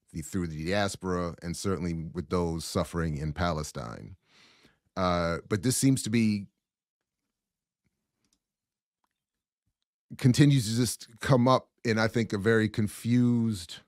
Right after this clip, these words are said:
way. Uh, so I want to come back to that piece where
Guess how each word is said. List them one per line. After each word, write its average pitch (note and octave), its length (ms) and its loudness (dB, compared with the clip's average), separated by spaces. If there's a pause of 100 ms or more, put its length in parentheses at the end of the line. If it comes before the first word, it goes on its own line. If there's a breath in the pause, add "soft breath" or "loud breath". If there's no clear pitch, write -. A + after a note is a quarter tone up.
(1500)
way. E2+ 800 0
Uh, F#2+ 580 2
so G2+ 300 0
I G2 100 0
want A2+ 340 0
to A2 540 -2 (2500)
come A2 220 4
back A#2+ 380 2
to G#2+ 680 0
that G#2 360 -2
piece C3+ 380 0
where G#2+ 440 0